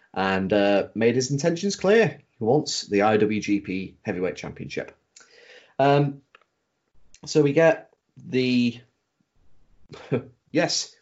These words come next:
we don't get a dubbed over version, so we actually get to hear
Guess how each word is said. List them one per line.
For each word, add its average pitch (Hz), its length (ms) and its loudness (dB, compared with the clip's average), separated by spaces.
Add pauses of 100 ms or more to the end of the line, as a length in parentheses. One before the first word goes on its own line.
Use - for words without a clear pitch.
(160)
we 180 80 4
don't 190 260 2
get 185 280 0
a 143 40 2
dubbed 147 320 -4
over 156 280 2
version, 156 480 0
so 127 100 -4
we 135 120 4
actually 156 260 -2
get - 140 -4
to 147 120 -6
hear 160 400 0